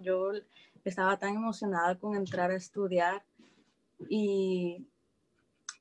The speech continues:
nada, mi estudio fue lo que más me... Hasta el momento yo quisiera seguirlo estudiando, pero lastimosamente aquí en este país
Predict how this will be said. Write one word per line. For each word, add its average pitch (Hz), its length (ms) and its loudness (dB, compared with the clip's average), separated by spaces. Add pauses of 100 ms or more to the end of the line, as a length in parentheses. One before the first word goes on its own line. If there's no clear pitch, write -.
(140)
nada, 185 340 4
mi 190 100 0
estudio 185 540 0
fue 180 100 2
lo 185 160 -2
que 208 100 -4
más 180 240 -2
me... 190 420 0 (200)
Hasta 190 220 -2
el 196 60 0
momento 190 320 0
yo 226 180 0
quisiera 220 540 0
seguirlo 208 300 2
estudiando, 208 380 -2
pero 190 140 -2
lastimosamente 196 680 -4
aquí 196 200 -8
en 190 60 0
este 185 200 -4
país 185 240 0